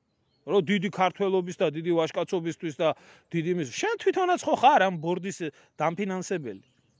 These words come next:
შენც ისეთი ხარ და შენც ისეთი გადაგუარებული და შენც ისეთი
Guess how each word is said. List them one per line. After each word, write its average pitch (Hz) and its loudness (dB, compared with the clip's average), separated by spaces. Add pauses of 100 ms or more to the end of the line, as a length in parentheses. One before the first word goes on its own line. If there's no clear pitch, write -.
(280)
შენც 330 -2
ისეთი 285 0
ხარ 220 2
და 262 -8
შენც 240 -6
ისეთი 202 -6
გადაგუარებული 180 2
და 226 -8
შენც 185 -10
ისეთი 196 -8